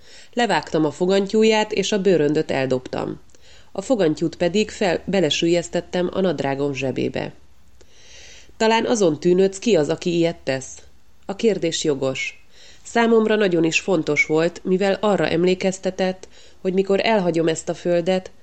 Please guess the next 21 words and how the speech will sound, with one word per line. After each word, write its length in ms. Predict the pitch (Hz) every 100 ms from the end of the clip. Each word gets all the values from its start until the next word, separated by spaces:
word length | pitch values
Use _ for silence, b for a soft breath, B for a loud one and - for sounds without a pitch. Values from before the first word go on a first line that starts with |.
| -
semmit 720 | - - 240 185 147 139 139 - -
nem 240 | 180 170
vihetek 440 | 151 147 147 139 147
magammal. 600 | 135 131 117 127 - - B B B B -
Minden 340 | 247 240 190
kézzel 460 | 156 - 185 170 180
fogható 540 | - 185 170 160 151 -
itt 200 | 170 -
marad. 400 | 135 127 117 - - - b b b b b
Azonban 460 | 180 190 202 208 214
minden 360 | 233 175 151
örökkévaló 640 | 170 180 - 180 160 160 139
értékem 600 | 165 165 - 185 185 190
már 200 | 190 190 -
előrement. 760 | 185 147 135 127 123 117 - - b b
A 100 | -
másokért 640 | 190 202 - 156 156 147
elmondott 540 | 156 156 143 139 127 127
imáim 600 | - 165 180 196 202 202 196 -
és 200 | 175 -
közbenjárásom, 1120 | 160 156 160 170 170 165 165 160 - 160